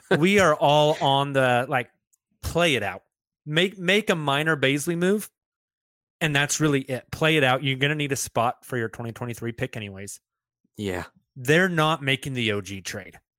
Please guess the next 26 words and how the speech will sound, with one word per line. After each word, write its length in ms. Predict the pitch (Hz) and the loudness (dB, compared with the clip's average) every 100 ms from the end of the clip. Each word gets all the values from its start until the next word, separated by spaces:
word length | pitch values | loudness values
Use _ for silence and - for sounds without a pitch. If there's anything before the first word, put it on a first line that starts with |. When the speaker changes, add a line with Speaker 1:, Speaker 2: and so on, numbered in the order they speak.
| _ _ _ 117 | _ _ _ -8
Speaker 2:
No. 320 | 101 87 87 | -4 -4 -2
Speaker 1:
Right? 220 | 131 131 - | 0 0 0
It's 220 | 160 - | -4 -4
not 340 | 139 147 151 139 | -4 -2 -2 -2
happening. 440 | 113 104 101 85 _ _ _ _ _ _ _ - | -4 -6 -8 -20 _ _ _ _ _ _ _ -8
Like, 260 | 143 120 - | -2 -2 2
they're 160 | 151 | 2
not 200 | 165 175 | 4 2
making 320 | 165 156 175 165 | 0 -4 -4 -4
the 80 | |
Bones 360 | 156 143 156 160 | 0 0 0 -4
Hyland 440 | - 127 110 101 | -4 -4 -4 -8
trade. 260 | 101 113 90 _ _ _ _ _ | -6 -8 -8 _ _ _ _ _
There 280 | 135 151 180 | -2 2 2
are 160 | 165 160 | 2 0
no 320 | 143 143 160 | 0 2 2
first 420 | 147 147 147 - | 2 2 2 2
round 260 | 139 127 120 | 0 0 -2
picks 340 | - 113 - | -8 -8 -8
going 460 | 123 117 117 120 127 | -8 -2 -2 -2 -6
out 220 | 110 110 | -10 -8
before 260 | 110 - 110 | -10 -6 -8
Thursday 420 | - 107 98 104 | -4 -6 -4 -8
for 140 | - 101 | -8 -10
the 80 | |
Thunder. 320 | 95 104 95 | -10 -14 -16